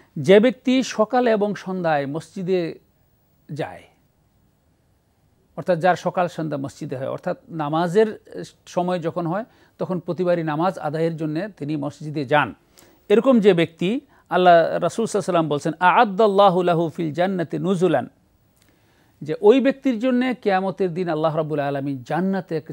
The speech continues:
চমৎকার একটা মেহমানদারির আয়োজন করবেন, বিশাল আয়োজন করে, আহ, তাকে সম্বর্ধনা দিবেন। কি, ক-, কতবার? "কুল্লামা গাদা আও রাহা", যতবার সে মসজিদে গিয়েছে, যতবার সে মসজিদ থেকে এসেছে,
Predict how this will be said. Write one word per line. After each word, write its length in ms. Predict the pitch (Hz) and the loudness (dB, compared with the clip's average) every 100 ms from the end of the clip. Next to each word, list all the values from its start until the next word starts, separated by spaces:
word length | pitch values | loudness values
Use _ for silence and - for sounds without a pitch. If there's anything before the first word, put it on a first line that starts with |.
| - | -12
চমৎকার 800 | 165 190 - - 196 196 196 180 | -8 -8 -10 -2 4 6 6 4
একটা 200 | 165 165 | 0 -4
মেহমানদারির 760 | 160 151 156 151 151 147 127 - _ _ - | -6 -6 -6 -2 -2 -2 -4 -10 _ _ -4
আয়োজন 380 | 160 160 165 160 | -2 0 -2 -4
করবেন, 340 | 151 143 135 | -6 -6 -8
বিশাল 560 | 135 - 196 185 180 175 | -8 0 4 6 4 2
আয়োজন 460 | 170 156 156 180 180 | 0 0 0 0 0
করে, 300 | 185 170 113 _ _ _ - | 2 2 -2 _ _ _ -6
আহ, 260 | 147 139 | -4 -4
তাকে 580 | 131 143 - 151 135 - | -4 -6 -4 -4 -4 -8
সম্বর্ধনা 560 | - 220 165 160 160 151 | -4 0 0 0 0 -2
দিবেন। 300 | 156 175 220 _ _ _ _ _ _ _ _ _ _ | 0 -2 -2 _ _ _ _ _ _ _ _ _ _
কি, 140 | 196 190 | -2 4
ক-, 220 | 220 208 - | 6 6 6
কতবার? 400 | 202 240 254 320 440 _ | 6 8 6 4 -2 _
"কুল্লামা 580 | - 311 320 311 277 262 | 2 4 8 8 8 4
গাদা 380 | 170 233 208 208 | 6 6 8 8
আও 280 | 190 185 165 | 8 2 6
রাহা", 500 | 156 147 139 120 - _ _ _ _ _ _ _ 147 | 6 4 2 -4 -6 _ _ _ _ _ _ _ 4
যতবার 460 | 190 196 240 277 | 6 8 6 6
সে 200 | 302 294 | 4 0
মসজিদে 440 | 247 226 190 226 233 | 0 0 -4 -4 -2
গিয়েছে, 420 | 202 233 - 247 | 0 -2 -2 -2
যতবার 440 | 190 180 196 214 | -2 0 4 2
সে 140 | 220 240 | 2 -2
মসজিদ 320 | 196 170 196 | -2 -4 -8
থেকে 240 | - 170 160 | -8 -6 -4
এসেছে, 400 | - 160 151 | -4 -6 -6